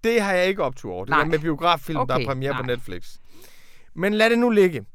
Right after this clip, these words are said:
Speaker 1: Det er en fanta-, jeg synes, der er en ting ved filmen, som er fuldstændig genialt. Faktisk er der to.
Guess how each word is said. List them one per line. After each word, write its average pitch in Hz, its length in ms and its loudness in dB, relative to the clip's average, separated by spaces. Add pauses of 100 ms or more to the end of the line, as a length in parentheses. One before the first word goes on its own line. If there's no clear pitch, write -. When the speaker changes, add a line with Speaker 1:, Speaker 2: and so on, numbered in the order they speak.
(460)
Speaker 1:
Det 226 120 6
er 240 40 6
en 226 80 0
fanta-, 226 440 -2
jeg 214 120 2
synes, 254 300 -2
der 226 100 4
er 214 80 4
en 208 120 -2
ting 226 280 -2
ved 196 60 -2
filmen, 190 300 -4
som 165 100 -8
er 160 40 -4
fuldstændig 165 680 -6
genialt. 131 400 -8
Faktisk 170 380 -8
er 147 80 -4
der 131 80 -6
to. - 240 -14